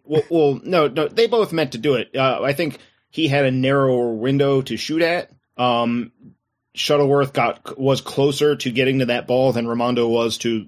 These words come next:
Dos Santos's, uh, shot. But also, uh, Acosta set, uh, Gonsalves up before that. Like, it wasn't just the shot. It was the, the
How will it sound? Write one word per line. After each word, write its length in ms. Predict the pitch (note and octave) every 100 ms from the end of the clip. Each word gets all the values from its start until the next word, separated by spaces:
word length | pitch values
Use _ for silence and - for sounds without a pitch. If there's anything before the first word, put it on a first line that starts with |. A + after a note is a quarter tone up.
| -
Dos 220 | A#2+ A2
Santos's, 580 | B2+ B2 A#2+ A2 A2+ A#2
uh, 180 | A2 G#2
shot. 340 | - A#2+ - - - - _
But 140 | - D3+
also, 460 | E3+ D3+ D#3 C#3
uh, 160 | A2+ G2+ - -
Acosta 360 | - F3+ C#3
set, 440 | - - D3 - -
uh, 240 | C#3 B2 A#2+
Gonsalves 640 | B2 A#2 D3 C3+ A2+ A#2
up 200 | A2+ - - -
before 320 | A2 E3+ D#3
that. 260 | A2 G2+ G2+
Like, 160 | A2+
it 100 | C3+
wasn't 320 | C3 D3+ D3 A#2
just 300 | B2+ C3 -
the 80 | A2
shot. 380 | D3 C#3+ G2+
It 120 | A#2+ B2
was 220 | B2 G#2+
the, 200 | A#2+ A#2+ - - -
the 340 | C3 A#2+ A#2+